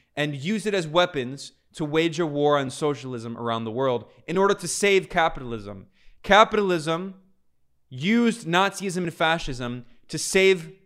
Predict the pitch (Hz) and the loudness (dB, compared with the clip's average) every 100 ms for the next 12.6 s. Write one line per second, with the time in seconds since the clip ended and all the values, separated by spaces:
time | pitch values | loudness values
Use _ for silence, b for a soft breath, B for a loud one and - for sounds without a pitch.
0 | - 143 147 - 143 139 139 - 143 135 | -8 -8 -6 0 2 2 -2 -12 -12 -6
1 | 139 135 127 117 117 110 104 101 98 98 | -4 -4 -6 -10 -8 -8 -8 -8 -10 -12
2 | 95 _ _ _ _ _ _ _ _ _ | -14 _ _ _ _ _ _ _ _ _
3 | - _ - _ _ _ _ _ 139 143 | -20 _ -20 _ _ _ _ _ -4 -2
4 | 135 110 107 - _ _ _ _ _ _ | 0 0 -2 -12 _ _ _ _ _ _
5 | _ 117 143 156 165 156 - 139 135 135 | _ -8 -4 -2 0 -2 0 -2 -2 -4
6 | 110 107 110 _ _ _ 123 135 139 135 | -6 -8 -12 _ _ _ -8 -6 -4 -6
7 | 135 123 160 131 107 110 117 _ - 131 | -10 -8 -6 -4 -6 -8 -14 _ -14 -4
8 | 151 147 139 135 131 127 113 117 123 117 | -2 -2 -4 -6 -10 -10 -6 -4 -4 -6
9 | 107 98 95 - 131 - 135 123 127 110 | -8 -10 -12 -10 -10 -6 -6 -2 -2 -4
10 | 104 _ - 120 123 131 123 113 101 101 | -8 _ -8 -6 0 -2 -2 -4 -6 -12
11 | _ _ _ _ _ 131 - 147 139 120 | _ _ _ _ _ -6 -4 -2 -2 0
12 | 127 120 107 92 101 95 | 0 0 -4 -10 -14 -18